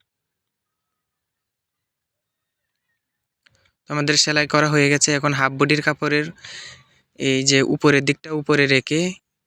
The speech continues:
এভাবে, তারপর নিচে যে কাপড়টা, নিচে যে কাপড়টা কুচি দেওয়ার জন্য কুচি দিয়েছি,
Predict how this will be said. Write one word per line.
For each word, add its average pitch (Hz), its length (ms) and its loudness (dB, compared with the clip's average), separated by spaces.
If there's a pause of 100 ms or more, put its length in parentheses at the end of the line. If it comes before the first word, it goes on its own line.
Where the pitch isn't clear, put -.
(120)
এভাবে, 139 340 -2 (160)
তারপর 135 440 -8
নিচে 151 300 -2
যে 156 180 2
কাপড়টা, 151 440 -2 (640)
নিচে 160 280 0
যে 156 180 2
কাপড়টা 151 380 0
কুচি 165 300 -4
দেওয়ার 156 240 2
জন্য 151 200 -4 (160)
কুচি 160 280 0
দিয়েছি, 147 400 2